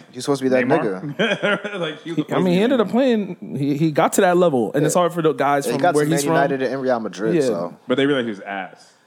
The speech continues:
Speaker 1: He wasn't
Speaker 3: But the
Speaker 1: that
Speaker 3: fact
Speaker 1: ki-
Speaker 3: that he even got that far from where he's from is, you know.
Speaker 2: I mean, fair enough.
Speaker 3: Um, oh, yeah, so let me introduce the episode because last week I did not do that, and people were, um,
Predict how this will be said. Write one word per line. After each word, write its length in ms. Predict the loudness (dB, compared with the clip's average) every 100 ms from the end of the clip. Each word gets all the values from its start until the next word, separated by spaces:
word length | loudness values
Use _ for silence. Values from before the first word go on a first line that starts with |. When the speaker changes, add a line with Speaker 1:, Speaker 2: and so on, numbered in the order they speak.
| _ _ -14
Speaker 1:
He 140 | -2
wasn't 240 | 0 0 0
Speaker 3:
But 60 |
the 60 | 0
Speaker 1:
that 60 | 2
Speaker 3:
fact 120 | 2
Speaker 1:
ki- 60 | 0
Speaker 3:
that 60 | 0
he 80 | 0
even 200 | -2 -2
got 260 | -2 0
that 160 | 0 0
far 200 | 0 0
from 160 | -2 -4
where 140 | -2
he's 180 | -2 -2
from 300 | -2 -2 -2
is, 380 | -4 -4 -8 -10
you 80 | -10
know. 260 | -10 -12 -16 _ _
Speaker 2:
I 40 | -2
mean, 140 | -2
fair 120 | -4
enough. 220 | -10 -10
Speaker 3:
Um, 240 | -4 -4 -2
oh, 80 | 0
yeah, 260 | 0 -2
so 220 | -2 -4 -2
let 120 | -2
me 160 | -2 -2
introduce 400 | -4 -4 -4 -4
the 120 | -4
episode 440 | -4 -4 -4 -4
because 360 | -4 -4 -2 -2
last 280 | 0 0 -2
week 120 | -2
I 80 | -2
did 160 | 0
not 200 | 0 0 -2
do 100 | -2
that, 160 | -2
and 140 | -2 -4
people 280 | -4 -6 -4
were, 300 | -2 -2 -4
um, 440 | -4 -6 -8 -10